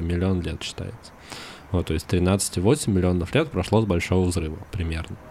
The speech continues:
И, собственно, вот эта вот вся история натолкнула меня на мысль о том, что вообще, что такое время и зачем оно нам нужно. Ну, опять же <laughs> говорю, понятно, что для удобства.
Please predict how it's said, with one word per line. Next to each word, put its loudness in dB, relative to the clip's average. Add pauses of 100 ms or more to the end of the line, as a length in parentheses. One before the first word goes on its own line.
(600)
И, 6
собственно, 4
вот 4
эта 0
вот -2
вся 0
история 2
натолкнула 0
меня 2
на 0
мысль 2
о -4
том, 4
что 2
вообще, 0
что 0
такое 0
время 0
и 0
зачем 2
оно 2
нам -2
нужно. 2
Ну, 6 (180)
опять -2
же -6
<laughs> -4
говорю, 4
понятно, 2
что -8
для 0
удобства. -2